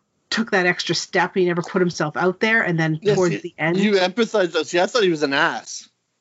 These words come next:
Speaker 1: No, I really, I really could see where he was coming from.
Speaker 2: Yeah, no, see, uh, yeah, okay, yeah, yeah, okay. That's funny 'cause I, I, I look at him the other way. I'm just like, like,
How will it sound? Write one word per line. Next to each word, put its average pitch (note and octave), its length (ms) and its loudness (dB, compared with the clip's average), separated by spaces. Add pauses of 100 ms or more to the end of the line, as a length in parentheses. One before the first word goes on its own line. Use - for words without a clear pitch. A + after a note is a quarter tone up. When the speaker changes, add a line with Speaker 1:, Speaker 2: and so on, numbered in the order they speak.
(140)
Speaker 1:
No, A#3 180 2
I B3 80 2
really, F4+ 440 0
I B3 100 2
really D4 340 0
could C4+ 220 -2
see C4+ 220 -4
where C4 120 0
he B3+ 140 -2
was A#3 160 0
coming A3 340 0
from. D3 360 -2 (460)
Speaker 2:
Yeah, B2+ 260 -2
no, C3+ 160 -2
see, D#3 220 2
uh, C#3+ 100 2
yeah, C3 260 -2
okay, B2+ 320 -2
yeah, C3+ 260 -2
yeah, D#3 140 -4
okay. D3+ 300 -2 (360)
That's D#3+ 160 -4
funny D3+ 300 0
'cause C#3+ 140 0
I, C#3 200 2
I, D3 260 2 (300)
I E3 140 2
look F#3+ 160 0
at F3+ 60 0
him E3+ 120 0
the D#3+ 80 0
other D3 140 2
way. D#3+ 160 2
I'm D#3 100 0
just D#3 140 -8
like, C#3+ 240 0 (220)
like, D3 240 0